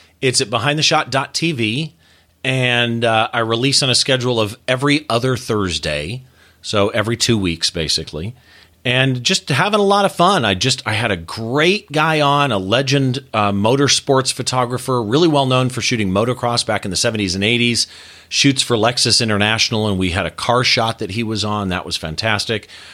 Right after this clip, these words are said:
You and I have spoken about Andy Day before. We've covered on your show a number of his articles from F-stoppers, and literally the day we're recording this, which is Thursday the fifteenth of October, uh,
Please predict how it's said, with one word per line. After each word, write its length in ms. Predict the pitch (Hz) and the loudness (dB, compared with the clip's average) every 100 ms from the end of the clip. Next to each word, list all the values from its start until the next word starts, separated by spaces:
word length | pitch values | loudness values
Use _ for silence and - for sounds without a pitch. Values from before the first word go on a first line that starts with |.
| - | -10
You 240 | 92 139 160 | 0 2 4
and 100 | 143 | 2
I 180 | 139 | 2
have 220 | 127 123 104 | 2 0 0
spoken 440 | - 123 120 110 | 2 0 0 -2
about 340 | 95 101 - | 0 -2 -2
Andy 300 | 123 117 107 | -2 -2 -2
Day 240 | 87 104 123 | 0 0 0
before. 500 | 127 - 139 135 127 | -2 0 2 2 2
We've 420 | 95 82 - - _ - | 0 -2 -10 -20 _ -6
covered 460 | 110 107 117 117 92 _ - | -4 0 -2 -2 -10 _ -8
on 160 | 95 95 | -4 -4
your 120 | 87 | -2
show 500 | - 127 127 127 127 - - - 101 | 0 4 4 2 -2 -14 -20 -12 -4
a 80 | |
number 340 | 107 120 131 127 | 0 0 2 2
of 60 | |
his 140 | 95 101 | 2 2
articles 420 | 107 113 117 113 | 2 0 0 0
from 180 | - 90 | 2 0
F-stoppers, 760 | 110 - 131 123 131 123 - - - - | 0 2 2 2 2 0 -2 -6 -20 -10
and 180 | 104 101 | -4 -2
literally 420 | 107 143 160 151 | 2 4 4 4
the 100 | 135 | 2
day 220 | 113 127 120 | 2 2 2
we're 160 | 113 | 2
recording 560 | 98 95 - 156 143 131 | 0 -2 2 4 4 4
this, 240 | 127 - | 2 2
which 180 | 104 - | 0 0
is 120 | 95 | -2
Thursday 380 | - 113 101 101 | -2 -2 -2 -2
the 80 | 92 | -2
fifteenth 400 | 104 - 95 85 | -4 -4 -4 -4
of 60 | 85 | -4
October, 500 | 82 - 110 107 101 - - - - - | -4 -2 -2 -2 -6 -16 -20 -20 -20 -6
uh, 340 | 104 95 92 | 0 2 0